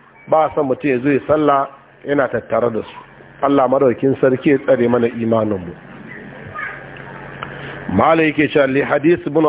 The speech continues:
Umara, anna an-nabiyya sallallahu alaihi wa alihi wa sallama qala, saboda hadisin Abdullahi dan Umar da ya ce annabi ya ce, "La yaqbalu Allahu salata bi ghairi tuhurin."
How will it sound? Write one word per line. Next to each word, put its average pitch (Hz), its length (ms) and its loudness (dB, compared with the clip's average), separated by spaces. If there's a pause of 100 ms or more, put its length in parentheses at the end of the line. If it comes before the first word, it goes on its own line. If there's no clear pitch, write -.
Umara, 156 440 2 (460)
anna 160 260 0
an-nabiyya 143 560 2
sallallahu 147 680 2
alaihi 147 380 2
wa 143 320 2
alihi 156 160 0
wa 147 200 0
sallama 151 460 2
qala, 170 420 2 (460)
saboda 180 200 4
hadisin 156 440 0
Abdullahi 143 400 2
dan 143 140 -6
Umar 165 420 0 (460)
da 127 100 0
ya 147 80 0
ce 160 180 -2
annabi 143 500 0
ya 147 180 4
ce, 143 440 -2
"La 151 300 2
yaqbalu 151 680 2
Allahu 147 580 2 (100)
salata 151 600 2
bi 131 160 0
ghairi 147 440 2
tuhurin." 165 600 2